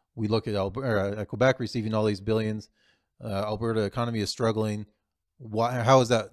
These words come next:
how is that fair? That, that's certainly a question to be, that we'll look at in a second, but where we kind of, where we should be looking to, to make up some of those lost funds is, um, is, uh, is through the stabilization program.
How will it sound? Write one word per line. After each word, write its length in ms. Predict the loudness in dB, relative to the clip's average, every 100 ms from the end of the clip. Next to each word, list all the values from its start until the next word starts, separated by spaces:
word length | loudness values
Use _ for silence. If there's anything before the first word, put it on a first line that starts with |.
| 0
how 140 | 2
is 60 | 4
that 180 | 2 0
fair? 460 | 4 6 6 2 _ _ _ _ _ _ _ _ _ _ _ _
That, 240 | 4 6 6
that's 240 | 2 0 -4
certainly 260 | -2 0 0
a 20 |
question 300 | 0 -2 -6
to 40 |
be, 180 | -4 -2
that 180 | 0 0
we'll 100 | 2
look 120 | 2
at 120 | 2 2
in 80 |
a 40 | 0
second, 420 | 0 0 -2 -2
but 220 | -2 -2 -8 -20 -20 -8
where 380 | 4 6 8 6
we 240 | 2 0
kind 240 | 0 -4 -4
of, 220 | -6 -12 -10
where 200 | -4 -2
we 80 | -2
should 160 | -4
be 100 | -10
looking 380 | -4 -4 -4 -8
to, 300 | -8 -12 -12
to 180 | -16 -10
make 200 | -8 0
up 160 | 0 0
some 200 | -6 -2
of 60 |
those 220 | -2 -2
lost 320 | 0 0 0 -4
funds 440 | -8 -8 -14 -20 _ _ _ _ _ _ _ -10
is, 460 | -2 -2 -2 -2
um, 280 | -2 -2 -6 _ _ -8
is, 240 | -2 0 2
uh, 420 | 0 0 -4 -10 -16 _
is 260 | -6 -4 -6
through 640 | -10 0 2 4 2 0
the 460 | -2 -2 0 0 -2
stabilization 800 | 0 2 4 2 2 0 0 -8
program. 600 | -4 -6 -6 -10 -12